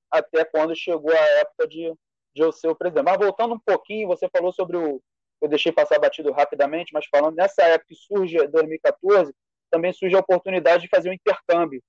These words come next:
né? A gente fez um intercâmbio, foram, se eu não me engano, seis ou sete pessoas, foi o Regis do Nordeste, Frajola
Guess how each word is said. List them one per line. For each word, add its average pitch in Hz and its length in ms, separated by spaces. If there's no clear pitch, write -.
né? 127 160
A 147 120
gente 135 240
fez 151 200
um 156 40
intercâmbio, 165 760
foram, 156 320
se - 180
eu 160 80
não 156 60
me 156 80
engano, 156 180
seis 185 320
ou 170 80
sete - 360
pessoas, 180 520
foi 151 180
o 135 40
Regis 175 540
do 147 120
Nordeste, 269 880
Frajola 156 540